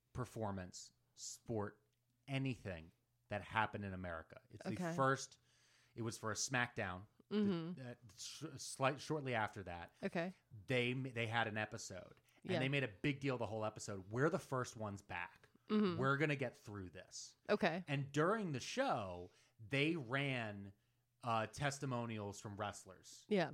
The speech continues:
Speaker 1: who could say whatever they wanted, you know, just about, and some of it's like, "Rah, rah, we're gonna get 'em." Some of it, "We're gonna get through this. It gets better."
Speaker 2: Mm-hmm.
Speaker 1: You know, blah, blah, blah. They're talking about different things. And one of them was Stephanie McMahon.
Speaker 2: Yep.
Speaker 1: Vince McMahon's daughter,
Speaker 2: Uh-huh.
Speaker 1: who is, uh, on,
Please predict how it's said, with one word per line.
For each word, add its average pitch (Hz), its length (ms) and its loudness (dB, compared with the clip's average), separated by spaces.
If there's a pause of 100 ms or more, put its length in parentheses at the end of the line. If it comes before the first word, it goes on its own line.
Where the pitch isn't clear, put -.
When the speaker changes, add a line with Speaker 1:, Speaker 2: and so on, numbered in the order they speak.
(200)
Speaker 1:
who 131 140 0
could 127 180 -2
say 139 220 2
whatever 131 260 2
they 113 100 0
wanted, 98 420 -4
you 104 80 -8
know, 98 120 -2
just 101 200 -8
about, 110 220 -2
and 127 160 -2
some 180 160 -2
of 170 60 -2
it's 165 100 -2
like, 147 160 -2
"Rah, 123 200 10
rah, 117 320 8
we're 107 180 0
gonna 101 160 -2
get 185 260 4
'em." 165 160 2
Some 135 180 -4
of 123 60 -2
it, 117 80 -4
"We're 113 140 -2
gonna 107 100 -2
get 98 220 -8
through 180 160 2
this. 139 260 2
It 101 80 -10
gets - 180 -12
better." 165 600 4 (120)
Speaker 2:
Mm-hmm. 190 360 2 (120)
Speaker 1:
You 135 60 6
know, 113 320 6
blah, 135 160 6
blah, 127 140 4
blah. 107 80 -4
They're 123 80 -8
talking 180 180 4
about 139 140 2
different 117 240 -4
things. - 400 -16 (360)
And 139 220 2
one 156 220 4
of 202 100 2
them 196 220 0
was 156 200 0
Stephanie 135 560 0
McMahon. 120 680 -6 (320)
Speaker 2:
Yep. 170 260 2 (260)
Speaker 1:
Vince 127 240 0
McMahon's 104 400 -6
daughter, 135 420 4
Speaker 2:
Uh-huh. 165 300 -2
Speaker 1:
who 117 180 0
is, 104 260 -4 (600)
uh, 107 300 0
on, 110 260 -6